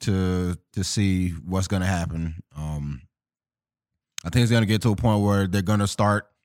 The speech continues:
using, they're gonna have to use some kind of force, 'cause they're not just gonna walk out of there unless you make them leave.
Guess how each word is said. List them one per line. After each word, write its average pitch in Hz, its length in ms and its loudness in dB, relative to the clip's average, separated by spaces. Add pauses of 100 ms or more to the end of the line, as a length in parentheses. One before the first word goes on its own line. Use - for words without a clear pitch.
using, 101 680 0 (640)
they're 127 120 2
gonna 151 140 4
have 156 240 2
to 151 80 -2
use 135 160 2
some 139 180 2
kind 123 160 2
of 101 80 0
force, 123 300 2
'cause 113 80 2
they're 143 120 4
not 151 200 2
just 117 120 -6
gonna 117 160 2
walk 113 280 4
out 113 140 2
of 98 60 -4
there 98 140 0
unless 98 240 0
you 101 80 0
make 92 200 -2
them 80 160 -4
leave. 67 340 -10